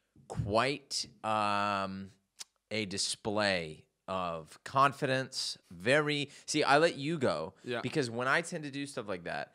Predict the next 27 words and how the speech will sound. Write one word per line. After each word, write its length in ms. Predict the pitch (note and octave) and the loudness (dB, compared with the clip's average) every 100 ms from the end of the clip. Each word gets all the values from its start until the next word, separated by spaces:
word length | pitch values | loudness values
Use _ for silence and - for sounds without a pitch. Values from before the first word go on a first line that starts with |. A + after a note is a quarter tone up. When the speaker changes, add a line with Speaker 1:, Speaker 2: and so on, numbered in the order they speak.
| - | -14
Speaker 2:
Yeah. 120 | G#2 | -8
Speaker 1:
I 80 | F#2+ | -6
don't 320 | G#2+ C#3 D3+ B2+ | 0 0 0 -4
really 260 | C#3 C3+ | -4 -4
know 240 | B2+ A#2+ G2+ | -2 -2 0
how, 500 | G#2 G#2 G2+ G2+ - | 0 0 0 -2 -4
there's 180 | B2+ C3+ | -2 0
something 300 | F3 E3 D#3 | 0 0 -2
about 320 | C#3 B2+ A#2+ | 2 2 2
even 200 | C3 D3 | -4 -4
when 80 | C3+ | -2
I 120 | B2 | -2
try 340 | A2+ A#2+ A#2 A2+ | -2 -2 0 0
to 80 | F#2 | -2
be 460 | G#2+ A2 G#2+ G2+ - _ _ - | -4 -4 -4 -8 -14 _ _ -12
pleasant 520 | - D3 A2+ E2 D#2+ | -2 0 -2 -8 -10
in 140 | F#2 | -6
those 160 | F#2+ F#2+ | -4 -4
Speaker 2:
Sure. 80 | G2+ | -4
Speaker 1:
situations, 640 | G2 G2 G2 F#2 F2 E2 - _ _ _ | -6 -4 -4 -4 -10 -14 -20 _ _ _
it 280 | G#2+ - - | -8 -8 -8
somehow 580 | - B2 A#2+ A2 G#2 G2 | -4 -4 0 2 2 -2
rubs 260 | F#2 F#2+ - | -4 -8 -8
people 280 | A#2 G2 F#2+ | -8 -6 -6
the 100 | F#2+ | -2
wrong 240 | F#2+ F#2+ | -4 -2
way. 240 | G2 E3+ | -4 -6